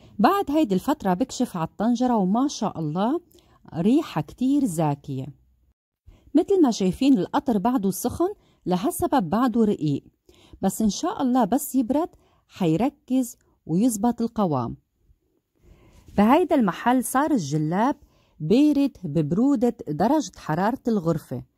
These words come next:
ما شاء الله قوام كتير رائع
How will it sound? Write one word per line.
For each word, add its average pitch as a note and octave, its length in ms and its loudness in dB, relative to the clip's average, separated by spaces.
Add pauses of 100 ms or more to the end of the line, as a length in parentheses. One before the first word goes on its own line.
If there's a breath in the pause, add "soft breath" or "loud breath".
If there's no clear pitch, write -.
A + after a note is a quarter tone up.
(280)
ما A#3 180 4
شاء G#3 280 -2
الله G3 460 -2
قوام F#3 400 0
كتير C#4 460 0
رائع D3 540 -2